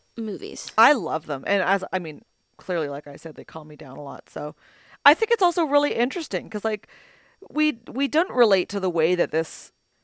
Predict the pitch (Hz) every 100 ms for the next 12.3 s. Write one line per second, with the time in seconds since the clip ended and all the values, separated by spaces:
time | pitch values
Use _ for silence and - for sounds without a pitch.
0 | _ 214 294 285 254 233 233 220 - -
1 | 226 196 175 _ _ _ _ - - 220
2 | 202 196 190 226 233 214 214 190 - 240
3 | 220 240 294 - 370 - 349 - - 254
4 | 247 165 - _ _ - - 254 240 208
5 | - 254 269 285 - 311 294 285 277 247
6 | 226 254 254 294 - 262 240 - 254 269
7 | 285 330 277 294 233 233 - 220 214 226
8 | 185 180 _ _ _ _ _ - 190 262
9 | 330 330 311 - 226 214 - 247 240 233
10 | 226 220 - _ _ _ _ _ _ 277
11 | 370 185 - - 196 208 185 160 - 220
12 | 196 185